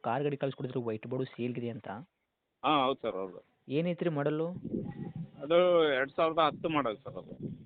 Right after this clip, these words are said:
Speaker 1: ಎರಡ್ ಸಾವಿರದ ಹತ್ತು ಮಾಡಲ್ ಐತ್ರಿ?
Speaker 2: ಹಾಂ.
Speaker 1: ಓಕೆ. ತಾವು ಓನರ್ ಎಷ್ಟಾಗಿದ್ದೀರಾ ಗಾಡಿಗೆ?
Speaker 2: ಆ, ಈಗ ನಾವು ಸೆಕೆಂಡ್ ಓನರ್ ಸರ್ ಪ್ರೆಸೆಂಟ್ಲಿ.
Speaker 1: ಗಾಡಿ ತೊಗೊಳೋರು ಥರ್ಡ್ ಓನರ್ ಆಗ್ತಾರೆ ರೀ?
Speaker 2: ಹೌದು, ಹೌದು, ಮೂರನೇ ಓನರ್ ಆಗ್ತಾರೆ.
Speaker 1: ರನ್ನಿಂಗಲ್ಲಿ ಎಷ್ಟು ಆಗೈತ್ರಿ ಸರ್ ಕಿಲೋಮೀಟ್ರು?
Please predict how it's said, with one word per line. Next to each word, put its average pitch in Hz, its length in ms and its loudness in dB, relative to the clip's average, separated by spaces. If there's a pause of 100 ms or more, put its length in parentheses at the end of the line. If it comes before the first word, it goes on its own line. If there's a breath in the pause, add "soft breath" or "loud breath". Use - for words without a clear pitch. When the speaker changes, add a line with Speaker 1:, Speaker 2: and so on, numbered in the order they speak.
(120)
Speaker 1:
ಎರಡ್ 131 260 -2 (100)
ಸಾವಿರದ 160 200 -2
ಹತ್ತು 139 220 -4
ಮಾಡಲ್ 123 200 -2
ಐತ್ರಿ? 110 200 -8 (560)
Speaker 2:
ಹಾಂ. 110 200 -6 (440)
Speaker 1:
ಓಕೆ. 113 340 -4 (200)
ತಾವು 139 220 2
ಓನರ್ 156 160 0
ಎಷ್ಟಾಗಿದ್ದೀರಾ 151 400 0
ಗಾಡಿಗೆ? 139 420 -2 (920)
Speaker 2:
ಆ, 139 80 -2
ಈಗ 143 300 2
ನಾವು 147 360 4
ಸೆಕೆಂಡ್ 170 340 2
ಓನರ್ 147 200 4
ಸರ್ 113 180 -2
ಪ್ರೆಸೆಂಟ್ಲಿ. 120 680 -6 (240)
Speaker 1:
ಗಾಡಿ 131 240 0
ತೊಗೊಳೋರು 139 340 0
ಥರ್ಡ್ 131 220 0
ಓನರ್ 135 160 2
ಆಗ್ತಾರೆ - 340 -2
ರೀ? 113 60 -14 (420)
Speaker 2:
ಹೌದು, 120 240 0
ಹೌದು, 101 220 -2
ಮೂರನೇ 113 260 -8
ಓನರ್ 98 260 -10
ಆಗ್ತಾರೆ. - 280 -20 (500)
Speaker 1:
ರನ್ನಿಂಗಲ್ಲಿ 156 480 2
ಎಷ್ಟು 156 180 2
ಆಗೈತ್ರಿ 160 240 2
ಸರ್ 151 120 2
ಕಿಲೋಮೀಟ್ರು? 143 580 0